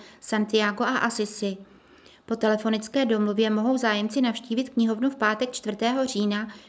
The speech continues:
kdy se bude konat Den otevřených dveří. Dalšími akcemi bude vyhlášení tématu šestnáctého ročníku literární soutěže Hlinecký hrneček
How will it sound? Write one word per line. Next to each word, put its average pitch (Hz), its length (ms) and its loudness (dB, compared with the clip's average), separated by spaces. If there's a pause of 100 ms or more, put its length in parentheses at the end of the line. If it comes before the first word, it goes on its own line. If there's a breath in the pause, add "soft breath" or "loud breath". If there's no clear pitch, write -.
(100)
kdy 202 140 0
se 233 140 2
bude 233 220 2
konat 233 280 0
Den 233 240 2
otevřených 214 520 2
dveří. 208 540 0 (720 loud breath)
Dalšími 202 500 4
akcemi 220 420 -2
bude 240 200 2
vyhlášení 226 640 2
tématu 220 400 0
šestnáctého 240 720 0
ročníku 233 440 2
literární 220 560 2
soutěže 226 440 0
Hlinecký 226 500 0
hrneček 220 600 -2